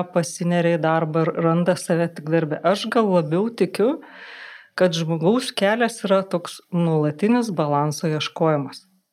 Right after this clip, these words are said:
Ir labai atvirai sau pripažįstu, kad, pavyzdžiui, kai ruošiesi kažkokiam pasaulio čempionatui, tai šeima ir darbas tikrai neklesti. Ta prasme, nu, jeigu tu susitelki į vieną dalyką, kiti turi,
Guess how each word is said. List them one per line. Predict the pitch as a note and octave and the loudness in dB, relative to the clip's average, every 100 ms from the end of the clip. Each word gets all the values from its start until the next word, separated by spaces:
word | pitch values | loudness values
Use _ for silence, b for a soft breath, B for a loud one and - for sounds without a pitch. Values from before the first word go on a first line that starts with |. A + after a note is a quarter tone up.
| - | 0
Ir | F3 | 2
labai | F3 E3 G#3+ | 2 2 0
atvirai | G#3+ G3+ G3+ | 0 0 0
sau | G3+ F3+ | 2 0
pripažįstu, | F3+ F3 E3+ F#3 F#3 - | 0 0 0 0 -4 -2
kad, | E3+ E3+ | -2 2
pavyzdžiui, | F3 D#3+ D#3+ | 0 0 -4
kai | - G3 | 2 2
ruošiesi | G3+ F3 - F#3+ F#3+ F#3+ | 4 2 0 0 0 0
kažkokiam | - D#3+ - - E3+ E3+ | -2 -4 -4 -2 0 0
pasaulio | E3 - F3+ F#3 E3 | -2 2 2 2 0
čempionatui, | - E3 C#3+ F3 A#3 E4+ D#3 D3 - _ _ _ _ | 0 -2 2 2 2 0 -6 -6 -12 _ _ _ _
tai | F3+ | 2
šeima | F3 - F#3 G3+ A3 | 2 0 2 2 2
ir | G3+ F3+ | 0 2
darbas | F#3+ G3+ F#3 - | 0 0 -4 -4
tikrai | F3+ G#3+ G#3 | -2 0 2
neklesti. | F#3+ F#3 D3 - - - _ _ B B B B | 0 -2 -6 -8 -12 -20 _ _ B B B B
Ta | B | B
prasme, | - F3+ - F#3+ - | 0 0 4 2 2
nu, | G#3 G#3 | 0 2
jeigu | - G#3 G3+ | 2 2 2
tu | G3+ G3+ | 0 -2
susitelki | - - A#3 A#3 F#3 - F3+ | -2 -2 0 2 0 -2 0
į | |
vieną | E3 F3+ F#3+ | 2 2 2
dalyką, | F3+ F#3 F#3+ F3 | 2 0 2 0
kiti | E3+ E3+ - | 0 -4 -2
turi, | G3 F#3+ F#3 | -2 0 2